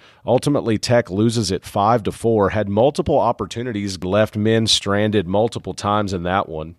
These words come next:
Tech finished out the day against Ole Miss with nine left stranded, but unfortunately the worst of those was in the ninth. Texas Tech was the visitor that day, and they did scratch one run across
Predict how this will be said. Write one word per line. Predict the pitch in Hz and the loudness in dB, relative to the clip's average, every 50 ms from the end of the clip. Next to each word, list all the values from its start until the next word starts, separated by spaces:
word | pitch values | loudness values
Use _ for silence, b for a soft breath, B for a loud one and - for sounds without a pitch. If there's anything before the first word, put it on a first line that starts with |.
| _ _ _ _ | _ _ _ _
Tech | - - 123 131 - | -6 -4 -4 -4 -2
finished | - 131 123 117 - - | -2 -4 -4 -2 0 0
out | 117 107 | 0 0
the | - 107 | 0 -2
day | 87 104 107 110 110 110 104 98 _ b b b b b b b | 0 2 4 4 4 4 2 0 _ b b b b b b b
against | 101 101 - 107 117 127 117 - | -10 -6 -4 -2 -2 -2 -2 -2
Ole | 101 104 107 104 | 0 0 0 2
Miss | 101 104 104 101 - | 2 0 0 0 -2
with | 98 87 | -4 -4
nine | 98 101 104 101 113 127 139 135 117 107 95 90 78 - - | -2 0 0 2 2 2 2 2 0 0 -2 -4 -8 -8 -4
left | 101 101 101 95 - | -2 0 0 0 0
stranded, | - - - 104 104 110 113 110 98 98 95 87 | -2 -2 -2 -2 0 0 0 0 0 -2 -4 -2
but | 82 92 87 _ B B B B B | -4 -4 -4 _ B B B B B
unfortunately | 92 98 - - 120 131 131 - - 127 110 104 101 101 | -6 -6 -4 -2 0 0 0 2 0 0 0 2 2 2
the | 87 95 | 2 2
worst | 90 92 104 110 117 - - 117 | 2 2 2 2 2 0 -2 -2
of | 98 87 | -2 0
those | 98 95 95 95 85 95 | 0 0 0 0 -2 -2
was | 98 101 92 - | -4 -4 -4 -4
in | - 117 117 113 117 110 | -2 0 2 2 2 2
the | 101 101 | 2 0
ninth. | 92 98 101 110 110 95 87 - - - | 2 2 2 2 2 2 -2 -6 -10 -6
Texas | - 117 107 - - 110 - | -4 -4 -4 -4 -4 -6 0
Tech | - 123 113 - - | 2 2 0 2 0
was | 113 98 76 | -2 -2 0
the | 104 | -2
visitor | 95 85 110 127 131 143 139 117 107 98 | 0 2 2 4 4 4 4 4 4 2
that | 85 92 87 82 - | 2 0 -2 -2 -4
day, | 80 92 85 85 87 95 98 B B B B B B B B | -4 -4 -4 -2 -2 -4 -6 B B B B B B B B
and | - 80 90 92 | -8 -4 0 2
they | 101 110 | 2 2
did | 101 117 120 110 | 4 2 2 0
scratch | - - 127 117 110 104 - | 0 0 2 4 4 2 0
one | 98 95 104 120 143 175 185 | -4 -2 0 0 0 2 2
run | 151 120 107 95 | 2 0 0 0
across | 90 - - 95 92 87 90 87 - - - | -4 -4 0 0 2 2 2 0 -2 -4 -8